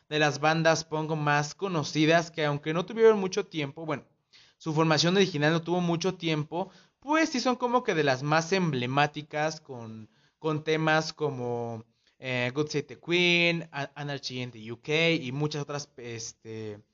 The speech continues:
canciones que son muy re-, muy representativas, pues, de todo este movimiento.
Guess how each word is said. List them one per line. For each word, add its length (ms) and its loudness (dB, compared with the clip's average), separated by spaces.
canciones 520 2
que 100 0
son 160 6
muy 260 10
re-, 240 8
muy 240 6
representativas, 880 2
pues, 200 -4
de 100 -2
todo 180 0
este 220 2
movimiento. 560 -2